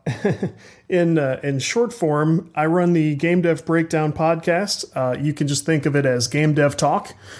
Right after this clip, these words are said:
If you are, uh, interested in game development or have ever been involved in, uh, hobby game development, anything like that, it's fun,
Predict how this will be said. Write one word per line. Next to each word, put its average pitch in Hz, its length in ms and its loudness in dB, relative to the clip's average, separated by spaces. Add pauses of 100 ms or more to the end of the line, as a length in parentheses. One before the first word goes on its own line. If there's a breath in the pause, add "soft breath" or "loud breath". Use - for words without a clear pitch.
(260 loud breath)
If 139 220 -2
you 143 260 2
are, 135 280 2
uh, 123 200 0
interested 160 680 0
in 147 260 -2
game 151 280 0
development 143 640 -2
or 143 200 -2
have 139 140 0
ever 143 180 0
been 139 160 0
involved 139 580 0
in, 139 340 -2
uh, 123 160 -4
hobby 165 400 0
game 151 260 0
development, 139 480 0
anything 156 360 0
like 135 240 -2
that, 135 280 -2 (540 loud breath)
it's 160 180 0
fun, 247 560 2